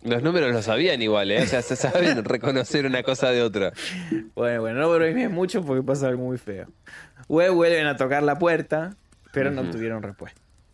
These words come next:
Speaker 1: Ok.
Speaker 2: ¿No? Luego vieron que de, de la puerta del garage se asoma la cara de una mujer que mira hacia afuera y la vuelve a cerrar la puerta, abruptamente. Entonces dice, no sé,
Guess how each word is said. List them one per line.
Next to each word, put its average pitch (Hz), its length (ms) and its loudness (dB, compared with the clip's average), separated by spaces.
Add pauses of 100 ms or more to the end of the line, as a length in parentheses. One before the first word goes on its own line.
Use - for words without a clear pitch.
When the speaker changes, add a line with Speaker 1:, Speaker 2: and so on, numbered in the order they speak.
(160)
Speaker 1:
Ok. - 80 -4
Speaker 2:
¿No? 170 300 -4 (460)
Luego 220 300 4
vieron 190 260 2
que 135 160 0
de, 123 420 0 (440)
de 113 380 -8
la 113 140 -6
puerta 139 320 -2
del 147 140 0
garage 165 400 -2 (260)
se 131 60 -6
asoma 135 260 -4
la 117 160 -2
cara 127 220 -2
de 127 60 -2
una 127 100 -8
mujer 123 340 -6 (760)
que 117 100 -6
mira 143 200 0
hacia 196 140 2
afuera 220 400 2
y 143 100 0
la 131 160 2
vuelve 123 280 0 (220)
a 117 40 -16
cerrar 101 280 -12 (340)
la - 60 -18
puerta, - 240 -20 (360)
abruptamente. 120 760 -6 (260)
Entonces 254 380 -4
dice, 170 640 0
no 170 120 -6
sé, 139 360 -2